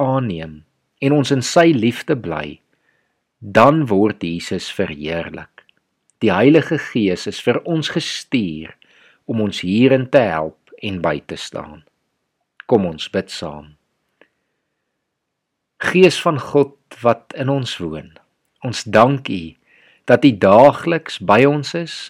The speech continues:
in ons is, gereed om ons te lei, te herinner aan wie U is, aan U beloftes, aan U beginsels, aan U waardes. Here, dankie dat U ons in die volle waarheid lei,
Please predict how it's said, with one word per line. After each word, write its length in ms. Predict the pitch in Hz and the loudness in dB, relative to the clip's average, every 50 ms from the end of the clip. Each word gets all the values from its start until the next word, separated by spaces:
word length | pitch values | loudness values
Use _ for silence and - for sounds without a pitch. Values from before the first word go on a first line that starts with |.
| - | -6
in 160 | - 165 147 156 | -2 0 0 2
ons 300 | 160 156 156 143 - - | 0 0 -4 -6 -8 -8
is, 220 | 160 156 151 - - - - _ _ _ _ _ _ _ _ _ _ | -8 -8 -8 -12 -16 -18 -20 _ _ _ _ _ _ _ _ _ _
gereed 680 | - - 165 147 127 107 107 117 127 151 165 165 - | 2 6 8 8 8 8 8 8 8 8 8 6 4
om 120 | 151 123 117 | -4 -4 -4
ons 240 | 113 113 110 - - | -4 -4 -6 -8 -2
te 120 | - 120 | 0 2
lei, 540 | 104 98 98 95 101 113 131 143 160 160 156 _ _ _ _ _ _ _ | 2 4 4 4 2 2 0 -4 -6 -8 -12 _ _ _ _ _ _ _
te 80 | _ 127 | _ 6
herinner 680 | 120 113 110 104 98 95 110 120 147 156 165 165 - - | 6 6 6 4 4 4 4 4 6 4 2 0 -2 -4
aan 200 | - 131 110 104 90 | -6 -6 -6 -6 2
wie 200 | 107 135 175 - - | 4 4 4 4 0
U 300 | 180 175 175 - - 147 | -4 -4 -4 -2 0 0
is, 300 | 139 139 - - - - | 0 0 -2 -10 -12 -12
aan 160 | - 113 104 107 | -12 -12 -12 -4
U 140 | - 135 156 | 0 0 4
beloftes, 840 | 151 170 147 127 120 120 120 - - - - 151 139 - - - - _ _ _ _ _ _ | 4 4 4 4 2 0 0 -4 -10 -8 -8 -8 -8 -8 -12 -16 -20 _ _ _ _ _ _
aan 180 | - 127 123 127 - | -4 -4 -4 -2 0
U 180 | 139 160 180 | 2 2 4
beginsels, 800 | 160 160 135 - - 156 147 139 131 - - 147 143 135 - - | 6 4 4 4 2 0 0 0 -2 -4 -6 -6 -6 -6 -6 -6
aan 120 | 127 117 117 120 | -6 -6 -4 -2
U 160 | 131 143 131 113 | -2 -2 -2 0
waardes. 760 | 101 87 82 82 78 - - - 90 - - - - - _ _ _ _ _ _ _ - - _ | -4 -4 -4 -6 -8 -10 -14 -18 -18 -20 -18 -20 -20 -20 _ _ _ _ _ _ _ -20 0 _
Here, 240 | 175 175 185 170 | 8 10 10 10
dankie 380 | 123 127 131 151 160 - 180 170 | 8 6 6 6 4 4 4 6
dat 220 | 147 135 127 - - | 6 6 4 0 0
U 120 | 156 156 | 0 2
ons 220 | 151 151 139 127 156 | 2 2 0 -2 -4
in 120 | 160 139 | -2 -2
die 100 | 123 113 | -2 -4
volle 460 | - - - - - 185 185 202 180 | -6 -12 -12 0 2 4 6 6 4
waarheid 600 | 143 113 101 101 104 107 107 104 104 104 101 - | 4 4 4 6 6 6 4 2 0 0 -2 -4
lei, 340 | 90 85 80 76 76 73 - | -6 -6 -6 -6 -8 -10 -14